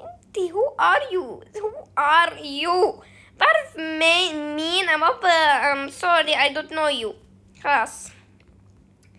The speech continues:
يلا. اعملوا له الخدعة، اعملوا الخدعة. Oh my God، عصبت بعدين. اوه، ياي، فرحت. <laughs>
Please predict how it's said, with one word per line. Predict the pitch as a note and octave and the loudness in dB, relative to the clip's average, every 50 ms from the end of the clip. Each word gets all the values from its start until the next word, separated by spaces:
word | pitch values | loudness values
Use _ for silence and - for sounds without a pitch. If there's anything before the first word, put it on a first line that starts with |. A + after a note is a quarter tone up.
| _ _ _ _ _ - _ - | _ _ _ _ _ -20 _ -20
يلا. | - C#4+ C#4+ C#4+ D4 D#4 D4+ _ _ _ _ _ _ _ _ _ - - - _ _ _ _ _ _ _ _ _ _ - | -20 -18 -16 -16 -16 -18 -20 _ _ _ _ _ _ _ _ _ -20 -20 -20 _ _ _ _ _ _ _ _ _ _ -14
اعملوا | - D4 D4+ E4+ F4+ | -12 -10 -8 -6 -6
له | F4 F#4 | -4 -6
الخدعة، | F4 G4+ G4+ - - F4 F4 F4 | -6 -6 -8 -6 -6 -4 -2 -2
اعملوا | E4 E4+ F4 F4 E4+ E4+ E4+ | -2 -2 -2 -4 -6 -8 -10
الخدعة. | E4 - - F4+ F4+ F#4 E4+ D#4 C#4 B3+ | -10 -10 -8 -6 -4 -2 0 0 0 -2
Oh | |
my | B3+ - D#4+ D4 - | -2 -6 -10 -10 -10
God، | D4 C#4+ C#4 | -14 -16 -16
عصبت | C4+ - - - - _ _ _ - | -20 -20 -20 -20 -20 _ _ _ -20
بعدين. | B3+ A#3+ - D#4 D4+ D4 D4 | -20 -14 -14 -14 -14 -14 -16
اوه، | - - F4 F#4 | -14 -12 -10 -10
ياي، | F#4 F#4 F#4+ G4 F#4 F4+ - _ - | -8 -10 -10 -12 -12 -14 -16 _ -16
فرحت. | F#4 F#4 - - _ - _ _ _ - - - E5 D5 - - C5 A#4+ - - _ _ _ _ _ _ - G4 F#4 F#4+ G4+ F#4+ E4+ - - - - - D#4 - - - - | -16 -16 -16 -18 _ -20 _ _ _ -20 -10 -8 -8 -8 -8 -8 -10 -10 -10 -12 _ _ _ _ _ _ -12 -12 -10 -10 -10 -12 -14 -16 -20 -20 -20 -20 -20 -20 -20 -20 -16
<laughs> | D#4+ D#4 C#4+ C#4 | -14 -14 -14 -16